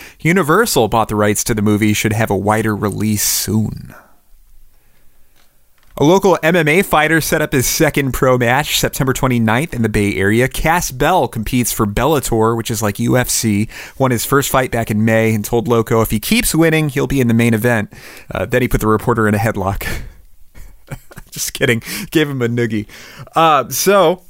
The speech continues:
how about the cop they say got sick after getting exposed to chemicals at a marijuana grow down south? Some banned insecticide. Officers say guy had stomach problems, sent him to the hospital, then to the doctor's office.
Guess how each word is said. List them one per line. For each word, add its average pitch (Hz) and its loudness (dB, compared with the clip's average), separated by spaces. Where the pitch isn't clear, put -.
how 165 0
about 185 0
the 160 -2
cop - 0
they 143 0
say 147 0
got 113 -2
sick - 0
after 135 -2
getting 151 0
exposed 123 0
to 123 0
chemicals 135 0
at 123 -2
a - 0
marijuana 113 2
grow 127 2
down 127 0
south? 131 -4
Some 117 -2
banned 104 -2
insecticide. 123 -2
Officers 156 0
say 147 2
guy 127 0
had 113 -2
stomach 160 -2
problems, 143 0
sent 131 0
him 113 -2
to 104 -4
the 107 -6
hospital, 131 2
then 113 0
to 104 -4
the 104 -6
doctor's 120 -2
office. 117 0